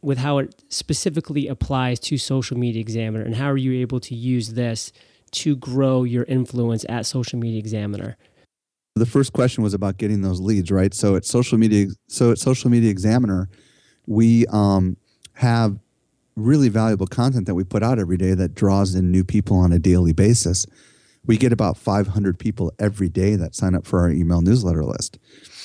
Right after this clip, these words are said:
Speaker 2: So how that works is people love this great content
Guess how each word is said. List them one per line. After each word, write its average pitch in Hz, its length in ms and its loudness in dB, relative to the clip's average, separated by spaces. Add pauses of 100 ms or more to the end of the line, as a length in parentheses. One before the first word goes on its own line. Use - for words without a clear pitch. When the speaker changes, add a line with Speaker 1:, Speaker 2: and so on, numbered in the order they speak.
(160)
Speaker 2:
So 98 440 2 (200)
how 104 140 0
that 104 160 2
works 120 360 -2
is 92 340 -2 (420)
people 117 320 0
love 107 260 2
this 98 200 0
great 92 300 0
content 120 540 2